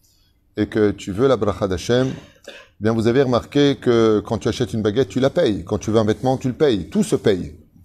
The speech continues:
Même quand tu respires chez toi, tu payes l'arnona. <laughs> Tu payes, euh, la taxe d'habitation.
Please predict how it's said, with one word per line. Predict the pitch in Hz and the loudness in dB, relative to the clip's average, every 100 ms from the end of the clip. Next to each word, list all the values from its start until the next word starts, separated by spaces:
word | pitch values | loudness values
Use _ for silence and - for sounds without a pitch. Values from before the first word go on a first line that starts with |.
| - | -6
Même | 101 139 147 | 0 0 0
quand | 143 | -2
tu | - | 0
respires | 139 139 151 - | 0 2 -2 0
chez | 131 | -2
toi, | 127 143 | 0 -2
tu | - | 0
payes | 117 | 2
l'arnona. | 107 101 104 107 104 - | 2 2 2 -2 -4 -6
<laughs> | 117 - - - - _ | -10 -10 -18 -20 -20 _
Tu | - | -8
payes, | - 135 123 | 2 4 4
euh, | 110 | 4
la | 107 | 2
taxe | 135 101 | 0 2
d'habitation. | 110 107 95 113 113 90 | 0 0 0 0 -2 -6